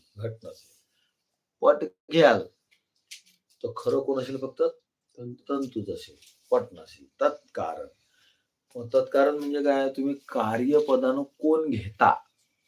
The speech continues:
Speaker 1: याच्यावर तत्कारण अवलंबून आहे. कळालं? जे जे कार्यानं घ्याल त्याचं त्याचं कारण व्यतिरेक आहे. व्यतिरिक्त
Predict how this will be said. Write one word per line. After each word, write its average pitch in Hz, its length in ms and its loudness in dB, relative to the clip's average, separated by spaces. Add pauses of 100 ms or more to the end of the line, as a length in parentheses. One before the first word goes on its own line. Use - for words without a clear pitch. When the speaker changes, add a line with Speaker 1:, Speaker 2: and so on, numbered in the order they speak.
(640)
Speaker 1:
याच्यावर 120 500 0
तत्कारण 101 640 -4
अवलंबून 92 640 -4
आहे. - 80 -20
कळालं? 156 380 -4 (640)
जे 113 240 0
जे 135 140 0
कार्यानं 123 560 2
घ्याल 143 320 -4 (360)
त्याचं 117 280 -4
त्याचं 120 360 -4 (920)
कारण 127 540 2 (240)
व्यतिरेक 143 680 4
आहे. 95 320 -6 (320)
व्यतिरिक्त 123 720 -8